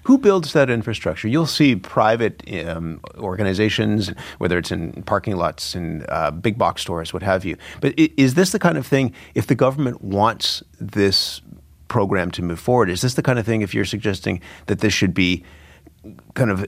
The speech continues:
seen i-, i-, like a, a, a larger piece of public infrastructure, like we think about,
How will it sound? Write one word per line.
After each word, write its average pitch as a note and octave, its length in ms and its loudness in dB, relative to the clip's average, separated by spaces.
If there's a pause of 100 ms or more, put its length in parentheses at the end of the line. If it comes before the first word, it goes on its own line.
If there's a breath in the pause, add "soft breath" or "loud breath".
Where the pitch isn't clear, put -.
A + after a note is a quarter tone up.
(120)
seen B2 400 4
i-, A2+ 340 -2
i-, - 640 -12
like A#2 300 0 (100)
a, G2+ 460 -4
a, A#2+ 100 -2 (280)
a A#2 40 -4
larger A#2+ 280 2
piece B2 180 0
of A2+ 80 -4
public G#2 260 0
infrastructure, C#3+ 580 0
like G2+ 220 0
we A2+ 80 2
think G#2+ 340 0
about, G#2 400 2